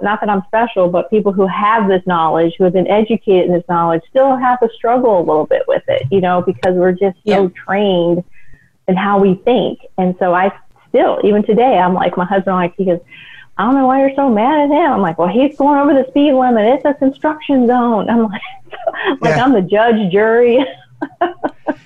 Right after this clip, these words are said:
Speaker 3: Yeah,
Speaker 1: I
Speaker 3: well,
Speaker 1: don't
Speaker 3: it
Speaker 1: know why they're going fast. <laughs>
Speaker 3: Yeah, but, but, but, you know, I, I guess it's, it's, it's, it's a question of, it's not, it's not as much as an inte-, intellectual knowledge, as more of an embodied knowledge,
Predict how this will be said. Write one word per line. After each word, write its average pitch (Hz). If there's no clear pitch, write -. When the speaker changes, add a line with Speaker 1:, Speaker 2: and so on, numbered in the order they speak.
Speaker 3:
Yeah, 233
Speaker 1:
I 196
Speaker 3:
well, 220
Speaker 1:
don't 240
Speaker 3:
it 208
Speaker 1:
know 214
why 247
they're 226
going 208
fast. 196
<laughs> 302
Speaker 3:
Yeah, 202
but, 185
but, 196
but, 185
you 185
know, 190
I, 175
I 196
guess 196
it's, 147
it's, -
it's, -
it's -
a 156
question 185
of, 135
it's -
not, 196
it's 165
not 180
as 160
much 165
as 139
an 147
inte-, 143
intellectual 143
knowledge, 101
as 131
more 139
of 123
an 131
embodied 131
knowledge, 101